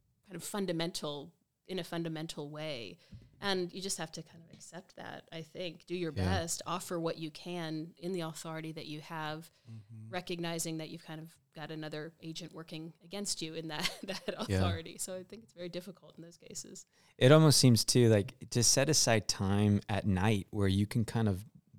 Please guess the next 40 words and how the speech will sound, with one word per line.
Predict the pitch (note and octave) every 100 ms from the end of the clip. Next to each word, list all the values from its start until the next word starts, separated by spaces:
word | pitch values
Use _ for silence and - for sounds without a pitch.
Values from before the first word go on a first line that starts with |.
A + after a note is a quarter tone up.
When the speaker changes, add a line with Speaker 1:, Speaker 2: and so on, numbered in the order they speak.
| - _ _ -
Speaker 3:
process | - G2 G#2 - F#2+ F#2+ -
with | G2+ -
your | F#2+
spouse | - - D#2+ D2+ - -
too, | - G#2 F2 D2
like, | D#2 - - - - _ _ _ -
"How | G2+
did | G#2
that | F2+ E2
go?" | -
<laughs> | E2+ E2
Speaker 1:
Mm-hmm. | - - -
Speaker 3:
Like, | F#2 F2 - - A#2+
Speaker 2:
Mm-hmm. | A2+ G2 A2 A2 G#2+ _ -
Speaker 3:
"It |
didn't | G#2+ G#2
go | G2+ F2+
great." | E2+ F2 E2+ -
Okay, | A#2 F3+ G3 F2+ -
well, | C#3+ D3+ -
you | D3
know | F#3+
what? | G#3 -
You | C#3
tried. | - F3+ G#2 E2+ - _ _ -
So | - C3
Speaker 2:
Yeah. | C3
Speaker 3:
mercy | E3 -
to | - G#2
yourself, | F2+ - - - - -
and | G#2+ A2 G2
hopefully | C3 - D#3
your | B2+
spouse | - - G#2 A#2 -
can | A#2+ A#2 G#2+ - - - -
release | A2+ A2+ A#2+ C#3
some | - G2+
mercy | F#2+ F2 - -
over | F2+ G2
you. | D#2 C2+